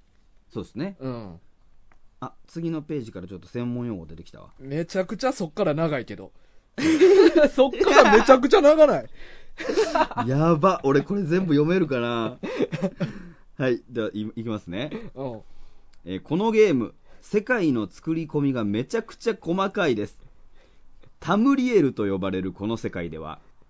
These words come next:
Speaker 1: エイドラ、デイドラと呼ばれる神々が信仰されています。
Speaker 2: うん。
Speaker 1: エイドラは過去実在し、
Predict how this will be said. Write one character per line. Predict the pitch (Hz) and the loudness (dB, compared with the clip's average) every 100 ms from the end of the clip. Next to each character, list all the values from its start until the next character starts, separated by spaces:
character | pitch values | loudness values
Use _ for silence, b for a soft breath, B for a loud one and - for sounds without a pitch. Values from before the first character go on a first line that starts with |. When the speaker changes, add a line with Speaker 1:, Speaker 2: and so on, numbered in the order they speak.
| _ | _
Speaker 1:
エ | 175 | 2
イ | 214 135 | 2 0
ド | 92 | -4
ラ、 | 73 - - - | -10 -16 -20 -20
デ | 90 170 | -4 -2
イ | 208 120 | 0 -4
ド | 98 | -6
ラ | 82 | -8
と | 85 | -10
呼 | 87 87 | -10 -8
ば | 90 | -10
れ | 87 | -10
る | 87 | -12
神 | - 170 170 | -6 -2 0
々 | 131 110 | 0 0
が | 131 | -2
信 | 139 110 110 | -2 -4 -4
仰 | 104 98 | -4 -6
さ | 95 92 | -6 -8
れ | |
て | 90 95 | -8 -10
い | |
ま | 85 87 | -10 -14
す。 | - - _ 101 | -18 -20 _ -20
Speaker 2:
う | |
ん。 | 87 b b b b - - | -20 b b b b -14 0
Speaker 1:
エ | 175 170 | 4 4
イ | |
ド | 131 | 4
ラ | 107 | 2
は | 95 87 | -2 -4
過 | 143 | -8
去 | 147 92 | -8 -8
実 | 78 110 147 | -8 -10 -6
在 | 143 120 | -4 -4
し、 | - 90 | -6 -10